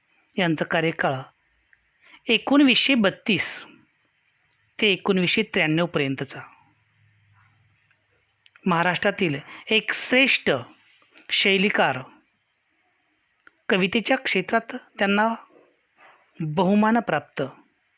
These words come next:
त्यांनी कादंबरी, प्रवासवर्णने, ललित निबंध, व्यक्तिचित्र,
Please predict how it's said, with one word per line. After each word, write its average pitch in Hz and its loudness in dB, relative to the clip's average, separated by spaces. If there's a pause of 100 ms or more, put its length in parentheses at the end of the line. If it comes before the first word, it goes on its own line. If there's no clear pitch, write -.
(680)
त्यांनी 180 0 (520)
कादंबरी, 196 4
प्रवासवर्णने, 185 0 (420)
ललित 196 2
निबंध, 180 2 (580)
व्यक्तिचित्र, 190 -2